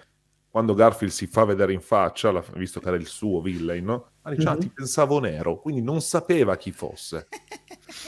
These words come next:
Speaker 1: Non lo, lo dice nello stesso film che non lo sapeva. Lasciamo, lasciamo perdere chi si ricorda i film all'epoca, ma nello stesso film ti contraddici.
Speaker 2: C'è, c'è proprio, lì non c'è un buco, lì è proprio un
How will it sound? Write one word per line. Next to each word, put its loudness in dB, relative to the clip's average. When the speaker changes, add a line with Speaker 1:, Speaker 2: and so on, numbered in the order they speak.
Speaker 1:
Non -2
lo, 2
lo 8
dice 2
nello 0
stesso 0
film 0
che -4
non -2
lo 0
sapeva. 0
Lasciamo, 2
lasciamo -2
perdere 4
chi -4
si 0
ricorda 4
i 4
film -4
all'epoca, -2
ma -2
nello 0
stesso -2
film -2
ti -4
contraddici. -6
Speaker 2:
C'è, 6
c'è -2
proprio, 4
lì 4
non 4
c'è 4
un 6
buco, -2
lì -2
è 0
proprio 0
un -8